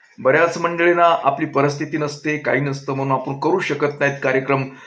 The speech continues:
करणं अवघड आहे सध्या, सार्वजनिक कार्यक्रम करणं. मग त्यावेळेस आपलं कुठंतरी कार्यक्रम हा अन्नदानाचा होतो, तिथं आपला सहभाग असणं गरजेचं असतं. आणि मग आपल्या एक रुपया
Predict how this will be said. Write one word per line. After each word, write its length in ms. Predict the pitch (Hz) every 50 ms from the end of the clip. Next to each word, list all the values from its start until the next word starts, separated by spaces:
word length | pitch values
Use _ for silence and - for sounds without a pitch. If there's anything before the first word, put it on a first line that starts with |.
| - _ _
करणं 240 | - 143 143 147 139
अवघड 380 | 131 117 135 156 165 185 180
आहे 100 | 165 151
सध्या, 480 | - 151 135 123 117 135 123 120 117 117 - - - _ _ _ _ _ _ - -
सार्वजनिक 500 | 127 117 123 127 131 131 139 139 139 135
कार्यक्रम 340 | 131 123 127 120 123 123 120
करणं. 540 | - 131 127 117 123 120 117 113 113 113 - - _ _ _ _ _ _ _ 139
मग 120 | 151 151
त्यावेळेस 540 | 143 - 165 156 170 180 196 180 170 165 -
आपलं 580 | - - - - 156 151 147 139 127 - - - - - _ _ _ _ _
कुठंतरी 360 | - 139 139 - - 247 247 233
कार्यक्रम 480 | - - 170 165 156 - 165 151 143
हा 120 | 135 143 139
अन्नदानाचा 540 | 139 135 135 135 139 139 131 131 127 135
होतो, 360 | 123 123 127 123 135 127 120 -
तिथं 180 | 147 139 143 160
आपला 300 | 147 143 147 151 156 151
सहभाग 540 | 151 - - 165 151 156 160 175 196 208 208
असणं 340 | 185 151 135 - 156 147 135
गरजेचं 360 | 131 123 123 117 120 - - 110
असतं. 300 | - - - - - - - _ _ _ _ _ _ _ _
आणि 120 | 147 165 180
मग 200 | 185 202 196 180
आपल्या 300 | 151 139 147 151 147 - - 143
एक 220 | 151 165 160 185
रुपया 320 | 196 208 208 226 226 233